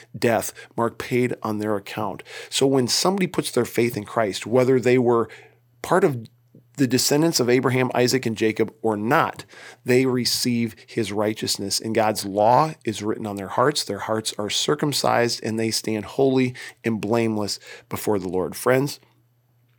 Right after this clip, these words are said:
obeying rules and religious,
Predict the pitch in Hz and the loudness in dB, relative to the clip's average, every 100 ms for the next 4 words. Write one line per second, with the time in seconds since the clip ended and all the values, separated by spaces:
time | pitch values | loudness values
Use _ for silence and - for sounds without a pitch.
0 | _ - - _ 127 107 120 123 131 139 | _ -20 -20 _ -2 0 2 2 2 0
1 | 156 - _ _ - 110 123 120 113 113 | -2 -10 _ _ -14 -4 2 4 4 2
2 | - - - - - - 113 117 107 120 | -2 -10 -20 -20 -10 -4 0 0 2 2
3 | 131 135 135 | 4 0 0